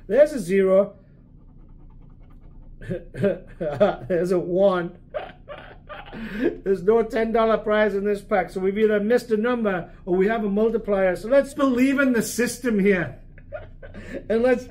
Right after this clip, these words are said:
assume we have a multiplier. There it is not. <laughs> So we've got a ten. That means we missed a number. Twenty-seven right next to it. That was easy.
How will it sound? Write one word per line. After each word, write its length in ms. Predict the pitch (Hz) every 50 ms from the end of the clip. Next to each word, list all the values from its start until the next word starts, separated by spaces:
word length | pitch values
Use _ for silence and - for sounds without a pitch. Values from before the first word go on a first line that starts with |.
| - -
assume 420 | - 180 - - 214 262 285 302 302
we 120 | 285 233
have 180 | 233 262 254 254
a 40 | 233
multiplier. 640 | 226 233 233 226 226 - 208 220 220 226 233 226
There 340 | 233 262 269 277 285 285 277
it 420 | 277 269 262 269 277 269 - - -
is 360 | 247 269 277 285 277 220 208
not. 640 | 214 240 254 294 311 294 311 262 - - - - - -
<laughs> 40 | - - - - - - - - - - - 233 - 277 269 254 - 233 240 269 254 - -
So 160 | - 240 254
we've 200 | 269 277 269 254
got 160 | 277 277 269
a 60 | 254 220
ten. 880 | 196 - - - - 339 302 311 311 302 269 254 254 - - - - - - - -
That 140 | 269 277 285
means 140 | 285 262
we 120 | 262 269 247
missed 340 | 247 269 302 294 294 - 269
a 60 | 247
number. 600 | 240 254 285 294 285 262 233 226 240 240 240 - -
Twenty-seven 600 | - 302 339 320 - - 320 320 320 311 285 269
right 200 | 269 277 269 269
next 300 | 254 277 269 269 - -
to 120 | 247 226
it. 120 | 196 180 190
That 160 | 220 254 269
was 180 | 262 226 180 196
easy. 460 | 196 196 190 202 208 196 - -